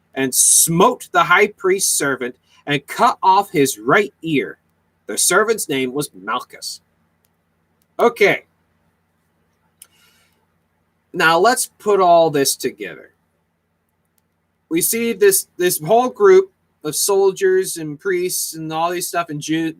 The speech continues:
uh, being led by Judas Iscariot to the Garden of Gethsemane. They got lanterns and torches and weapons.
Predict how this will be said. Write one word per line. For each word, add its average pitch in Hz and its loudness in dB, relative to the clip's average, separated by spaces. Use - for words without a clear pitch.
uh, 147 -4
being 160 -2
led 175 0
by 180 2
Judas 170 0
Iscariot 143 -2
to 147 -6
the 131 -6
Garden 156 0
of 185 -2
Gethsemane. 143 -4
They 147 -6
got 131 -2
lanterns 190 -2
and 139 -8
torches 180 0
and 135 -6
weapons. 185 -2